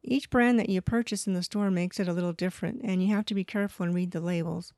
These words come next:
What could be added to the milks, and why would they want to add anything anyway?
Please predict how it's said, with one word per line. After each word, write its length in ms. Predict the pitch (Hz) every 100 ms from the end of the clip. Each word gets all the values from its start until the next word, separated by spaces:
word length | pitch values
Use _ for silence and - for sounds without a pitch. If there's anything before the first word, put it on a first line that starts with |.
| _ _ _ _ _ _ _ _ _ _ -
What 200 | 220 247
could 160 | 269
be 160 | 262 233
added 280 | 208 214 202
to 120 | 214
the 120 | 190
milks, 400 | 180 165 165 -
and 180 | 196 185
why 180 | 190 208
would 140 | 220
they 140 | 185
want 240 | 170 165 185
to 80 | 185
add 160 | 175
anything 360 | 175 175 190 185
anyway? 520 | 233 180 170 - 175